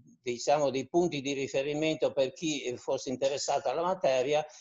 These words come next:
E appunto, eh, il, questo è, eh, l'ufficio partenariato industriale e rapporti con, eh, le istituzioni,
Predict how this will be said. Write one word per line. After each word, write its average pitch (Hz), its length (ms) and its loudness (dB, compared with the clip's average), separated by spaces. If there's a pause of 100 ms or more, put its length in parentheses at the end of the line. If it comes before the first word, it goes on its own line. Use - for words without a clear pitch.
(160)
E 120 100 -2
appunto, 131 640 0
eh, 123 300 2
il, 117 200 -8
questo 160 460 2
è, 131 280 4
eh, 113 760 -8
l'ufficio 123 400 -2
partenariato 135 680 0
industriale 135 560 0
e 123 40 2
rapporti 123 840 0
con, 120 440 -2
eh, 107 640 -4
le 110 140 -8
istituzioni, 139 1200 0